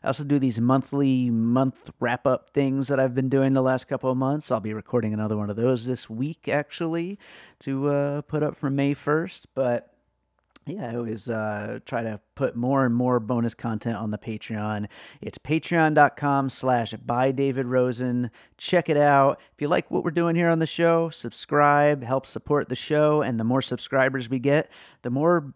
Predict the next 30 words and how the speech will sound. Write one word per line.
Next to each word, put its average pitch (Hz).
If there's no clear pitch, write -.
extra -
bonus 147
content 165
we're 175
gonna 175
make 175
for 107
it. 95
So 113
go 123
check -
that 113
out. 90
So 156
that 135
does 170
it 202
for 151
this 135
conversation. 165
Let's 165
close 160
this 139
thing 117
out 135
with -
a 104
piece -
of 98
music. 139